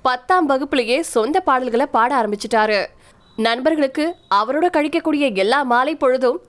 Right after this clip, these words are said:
வைப் டைம் தான். பள்ளி விழாக்கள்லயும் சில பாடல்களை பாடியிருக்காரு. இசை மீதான ஆசையே கடலுக்குள்ள மீனா வாழ ஆசை அப்படிங்கிற சமீபத்திய பாடல் வரைக்கும் அவரை அழைச்சிட்டு போயிருக்கு. முதல்ல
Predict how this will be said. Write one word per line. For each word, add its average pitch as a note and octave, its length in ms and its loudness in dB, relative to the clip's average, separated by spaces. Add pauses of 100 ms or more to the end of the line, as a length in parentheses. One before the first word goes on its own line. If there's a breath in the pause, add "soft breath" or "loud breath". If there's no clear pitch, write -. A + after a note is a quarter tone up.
வைப் G3 380 -4
டைம் G#3+ 240 0
தான். G3 320 0 (480 soft breath)
பள்ளி E4 300 0
விழாக்கள்லயும் C#4+ 640 0
சில C4 260 -2
பாடல்களை B3+ 480 0
பாடியிருக்காரு. G#3+ 640 0 (640 soft breath)
இசை D4+ 360 0
மீதான C#4 420 0
ஆசையே A3 680 -2 (560 soft breath)
கடலுக்குள்ள B3+ 600 0 (160)
மீனா A#3 420 0
வாழ A3+ 320 0
ஆசை G#3 460 -2
அப்படிங்கிற A#3 340 0
சமீபத்திய D4 800 -2 (120)
பாடல் D4 340 0
வரைக்கும் B3 460 -2
அவரை A#3 260 0
அழைச்சிட்டு A#3 380 -4
போயிருக்கு. G3 480 0 (260)
முதல்ல B3 500 0